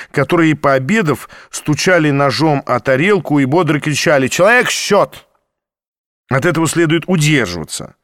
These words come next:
хотя в глубине души такой результат обеда и был бы приятен хозяевам дома.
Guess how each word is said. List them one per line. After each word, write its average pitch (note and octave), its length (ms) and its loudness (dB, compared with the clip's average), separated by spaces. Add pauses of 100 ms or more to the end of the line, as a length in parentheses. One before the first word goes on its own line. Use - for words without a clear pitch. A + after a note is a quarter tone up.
(340)
хотя F#3+ 380 0
в A2 140 -8
глубине D3+ 400 0
души B2 360 -2
такой D#3 360 -2
результат C3+ 460 -2
обеда D3 440 0 (280)
и D3+ 120 2
был G3 300 2
бы F3 280 2 (240)
приятен C3+ 800 0
хозяевам A#2 800 0
дома. D2+ 400 -6